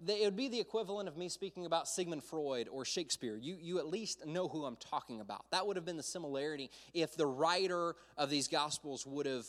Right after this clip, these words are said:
used, uh, reference. I, I referenced Jaws earlier.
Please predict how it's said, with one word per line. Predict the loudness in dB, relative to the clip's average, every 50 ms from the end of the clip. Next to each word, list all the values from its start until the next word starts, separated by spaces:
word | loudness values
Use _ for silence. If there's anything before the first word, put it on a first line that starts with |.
| -10
used, | -12 -10 -8 -4 -2 0 2 2 4 4 4 2 2 4 4
uh, | 4 4 4
reference. | 2 2 2 2 2 0 -2 -2 -2 -2
I, | -4 -2 0
I | 2 2
referenced | 4 4 4 2 2 -2 -4 -2 -2 -4 0 4
Jaws | 6 8 8 8 8 6 4 0 -2 0
earlier. | 0 2 2 2 0 -2 -2